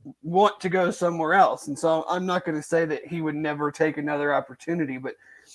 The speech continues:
it certainly feels like that he, you know, the minute it became real, he, him and his whole family were, were very, very happy to be coming back.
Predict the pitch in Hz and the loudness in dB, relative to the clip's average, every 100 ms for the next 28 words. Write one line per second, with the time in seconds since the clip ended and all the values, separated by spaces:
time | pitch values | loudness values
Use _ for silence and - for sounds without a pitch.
0 | - _ _ _ - 180 - 233 226 214 | -20 _ _ _ -2 2 10 10 10 4
1 | 190 - 190 180 170 165 147 - 160 147 | 4 4 4 4 6 6 6 0 0 0
2 | 202 185 170 160 147 _ _ - 160 139 | 2 0 0 -2 -4 _ _ -4 0 0
3 | 127 139 165 175 185 180 175 _ - 180 | 0 0 0 4 4 4 0 _ -6 0
4 | 170 - _ _ _ 147 151 196 190 165 | 0 -2 _ _ _ -8 2 4 4 2
5 | 170 180 165 208 160 160 160 180 175 165 | 4 4 4 4 0 -4 -2 0 2 0
6 | 143 170 160 160 156 147 147 143 143 - | 6 4 6 4 4 0 0 0 -2 -6
7 | 147 147 160 170 156 156 156 170 143 143 | -8 2 4 6 6 4 4 4 2 0
8 | 139 135 135 147 135 117 117 131 - | -6 -6 -4 -4 -4 -4 -2 -2 -4